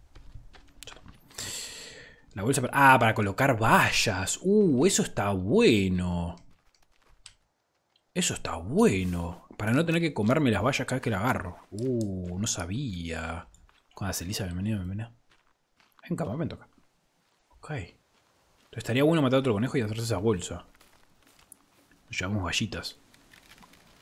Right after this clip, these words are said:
Me gustaría, ¿cómo?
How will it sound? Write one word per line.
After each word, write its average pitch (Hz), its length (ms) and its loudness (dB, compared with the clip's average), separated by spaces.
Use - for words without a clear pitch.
Me - 40 -16
gustaría, - 420 -4
¿cómo? - 400 -2